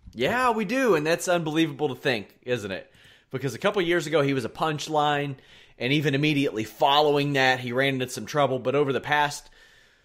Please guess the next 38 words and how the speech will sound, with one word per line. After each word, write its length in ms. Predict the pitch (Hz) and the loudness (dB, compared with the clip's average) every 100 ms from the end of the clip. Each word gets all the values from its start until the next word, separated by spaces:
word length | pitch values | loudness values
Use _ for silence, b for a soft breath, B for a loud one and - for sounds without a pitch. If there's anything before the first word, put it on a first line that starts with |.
| b b b _ _ _ 80 | b b b _ _ _ -6
gosh, 360 | 98 170 - | 0 2 2
really 320 | 120 147 254 175 | -2 0 0 2
eight 180 | 127 135 | 4 2
or 60 | |
nine 280 | 135 131 127 | 2 2 2
months, 320 | 123 185 208 147 | 0 -2 -4 -6
he 80 | |
beat 160 | 135 131 | -6 -4
Melendez, 460 | 110 110 139 151 135 | -4 -4 0 0 0
Doo 160 | 135 | -2
Ho 140 | 135 135 | -2 -4
Choi, 300 | - 143 131 | -2 -2 -2
and 80 | 120 | -2
Josh 340 | 131 127 127 | 0 2 0
Emmett. 440 | 147 160 139 - - _ | -4 -2 -2 -4 -12 _
If 80 | - | -6
he 180 | 190 262 | -2 0
beats 520 | 233 208 - - - | 0 -2 -4 -6 -6
Aldo 520 | 175 175 190 160 123 117 | 4 6 6 4 2 0
and 100 | 131 | 2
does 220 | 165 156 | 2 2
it 100 | 156 | 0
in 120 | 139 | 0
a 60 | 135 | 0
fight 300 | 156 147 143 | 0 0 -2
of 60 | |
the 40 | 131 | -2
night, 200 | 139 139 | -2 -2
performance 400 | 120 156 156 135 | -4 -6 -6 -10
of 80 | 127 | -10
the 60 | |
night 320 | 123 117 113 - _ _ - | -6 -4 -6 -12 _ _ -12
manner, 580 | 127 123 120 160 143 | -8 -2 0 0 -2
manner, 520 | 123 123 156 139 95 85 | -4 -4 -2 -4 -6 -4
that 320 | 107 123 147 | 2 4 2
says 320 | - 139 131 131 | 0 0 0 0
something. 340 | 117 101 98 | -4 -4 -4
Also, 380 | 110 160 117 | -4 -2 -2